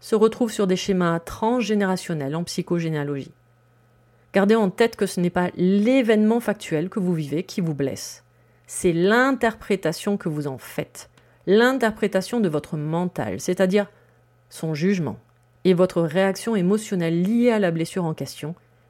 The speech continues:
qui vous fait souffrir. Alors lâchez prise, car tous ces masques, tous ces différents personnages joués par votre mental et les croyances qui sont nées et qui ont été créées par votre mental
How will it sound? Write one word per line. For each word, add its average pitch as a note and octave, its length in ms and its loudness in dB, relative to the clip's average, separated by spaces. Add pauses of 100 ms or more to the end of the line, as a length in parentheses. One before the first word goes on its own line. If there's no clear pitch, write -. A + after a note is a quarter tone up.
(140)
qui A3 140 -6
vous F#3+ 120 0
fait D3 160 -4
souffrir. - 480 -10 (720)
Alors E3+ 480 2
lâchez E3+ 540 2
prise, - 480 -12 (480)
car E3+ 160 -4
tous D#4 140 -8
ces - 180 0
masques, D3 540 -4 (420)
tous D4+ 140 4
ces B3 400 2
différents A#3+ 580 4
personnages F#3+ 500 2
joués G3 240 2
par G#3 160 2
votre E3+ 240 -4
mental D#3 460 -2
et D#3+ 40 2
les D3 120 -2
croyances D#3+ 560 -4
qui - 100 -2
sont F3 200 0
nées F3+ 260 2
et G#3+ 40 0
qui F#3 120 -10
ont D3+ 80 -4
été C#3+ 180 -6
créées - 540 0
par A3 160 2
votre E3+ 240 -4
mental D3 340 -6